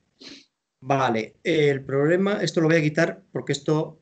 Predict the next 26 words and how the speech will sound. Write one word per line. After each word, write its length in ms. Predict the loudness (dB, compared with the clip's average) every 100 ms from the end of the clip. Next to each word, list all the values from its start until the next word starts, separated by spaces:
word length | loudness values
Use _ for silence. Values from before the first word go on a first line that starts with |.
| _ _
mm, 1000 | -4 -2 -2 -4 -6 -6 -6 -6 -8 -10
me 140 | -10 -4
sale 180 | 2 4
a 40 |
mí 160 | 4 2
que 100 | 0
está 160 | -2
instalado, 380 | -2 0 2 2
claro, 200 | 0 -2
como 220 | -2 -2
yo 100 | 0
lo 80 | -2
tenía 240 | 0 0
anteriormente, 560 | 0 0 0 0 -2 -2
pero 340 | -2 -2 -4 -6
así 200 | -4 -2
empezamos 420 | 0 0 0 0
desde 180 | -2 -2
el 60 |
inicio. 240 | -2 -2 -2
Lo 100 | -2
primero 240 | 2 4
que 80 | 4
tenemos 260 | 4 2 2
que 60 |
hacer 340 | 2 0 0